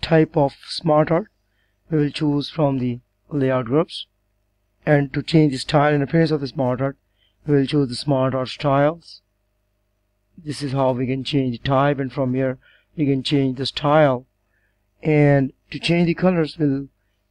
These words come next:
click the change color. So we already selected a different color scheme, different style, and different layout can be selected from this design and format tab.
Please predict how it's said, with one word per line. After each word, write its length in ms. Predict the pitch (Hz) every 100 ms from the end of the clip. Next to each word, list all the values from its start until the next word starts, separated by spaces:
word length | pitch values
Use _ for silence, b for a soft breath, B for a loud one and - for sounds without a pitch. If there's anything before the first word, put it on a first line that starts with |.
| _
click 220 | - 160 165 _
the 100 | 156
change 300 | - 170 151
color. 160 | 151 117
So 140 | 147
we 220 | 143 139
already 420 | 139 139 147 160
selected 400 | 160 156 151 135
a 80 | 139
different 300 | 127 123 127
color 280 | - 156 156
scheme, 380 | - 180 202 185 b b b b _
different 300 | 143 - 156
style, 540 | - - 160 147 147 143
and 180 | 135 - _ _ _ _
different 560 | 131 139 - 139 135 147 _ _ _ _ _
layout 380 | 151 143 139 143
can 200 | 156 139
be 80 | 139
selected 420 | 156 156 208 -
from 300 | - 151 135
this 120 | 120
design 420 | 127 123 135 131
and 180 | 131 127
format 460 | - 143 139 135 -
tab. 280 | 139 131